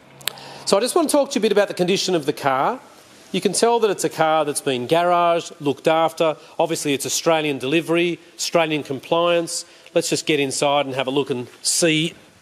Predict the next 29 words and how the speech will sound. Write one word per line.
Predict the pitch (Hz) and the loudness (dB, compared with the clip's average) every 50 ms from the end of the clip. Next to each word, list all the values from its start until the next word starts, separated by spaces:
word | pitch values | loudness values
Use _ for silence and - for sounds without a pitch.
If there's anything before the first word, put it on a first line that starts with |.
| _ _ _ _ | _ _ _ _
why | 165 151 156 156 160 160 156 | -4 0 2 2 2 2 0
these | 139 139 139 123 - | 0 -2 -2 -2 -4
cars | - - - 156 147 147 147 147 123 | -6 -2 -2 0 2 2 0 0 -2
with, | 127 123 - _ - - _ _ _ _ | -4 -6 -8 _ -20 -20 _ _ _ _
let's | - 156 - | -20 -20 -16
move | - 143 131 120 107 | -10 -8 -8 -8 -6
the | - | -6
steering | - - - - 135 131 135 135 131 | -6 -6 -2 -2 0 2 2 2 2
wheel | 131 131 123 | 2 2 2
down, | 117 127 139 147 156 165 | 0 0 2 2 2 2
which | 156 - | 2 0
is | 131 107 | -2 -2
electric, | 107 123 156 156 - - 208 196 - | 0 -2 -2 -2 -2 -6 -6 -4 -2
by | 190 175 | -2 0
the | 170 175 | 2 2
way. | 180 190 208 214 214 202 - - - - - - - - - - - - - | 2 2 2 0 0 -2 -4 -6 -14 -14 -20 -20 -20 -20 -20 -20 -12 -2 0
Ninety | 185 180 196 196 202 208 208 - - 196 170 | 2 4 4 4 4 2 0 0 -2 -4 -4
thousand | - - - 180 170 175 170 170 160 165 160 135 | -6 -2 0 2 2 2 2 2 0 0 -2 -4
kilometres. | - - 139 139 139 156 160 - 143 120 92 - - - - - - - | -2 -2 0 2 2 0 0 -2 -4 -6 -6 -8 -10 -10 -10 -12 -12 -2
I | 165 160 | 0 2
mean, | 175 180 190 | 4 4 2
it's | 180 - - | 0 -2 -4
nothing | 180 185 196 202 208 214 214 202 - - 185 143 123 | -2 0 0 2 2 2 0 0 0 0 0 0 0
for | - - 151 | 0 0 -2
a | 139 | -2
twelve-year-old | - - - 156 151 147 135 151 147 143 143 143 139 - | 0 0 0 2 2 2 0 0 2 2 2 0 -2 -2
car. | - 165 170 175 165 139 107 - _ - - - - - - - - - | -2 0 0 0 0 -2 -6 -10 _ -20 -20 -20 -20 -20 -20 -20 -8 -4
It's | - 151 - | -4 -4 0
got | - 190 190 185 | 0 0 0 0